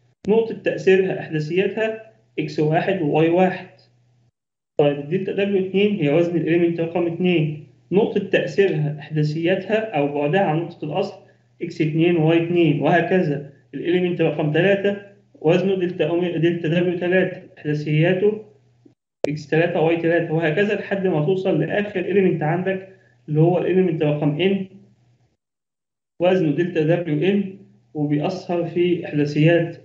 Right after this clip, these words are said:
إكس إن وواي إن. تمام؟ ده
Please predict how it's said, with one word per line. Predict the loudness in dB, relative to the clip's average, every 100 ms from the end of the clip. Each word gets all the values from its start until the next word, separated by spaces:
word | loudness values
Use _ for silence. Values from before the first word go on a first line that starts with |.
| -12
إكس | -10 -4
إن | 0 0 2
وواي | 0 2 0 0
إن. | -4 -10 -20 _ _ _ _ _ 0
تمام؟ | 2 2 0 -10 -20 _ _ _ _ _ _ -6
ده | 2 2 2 -6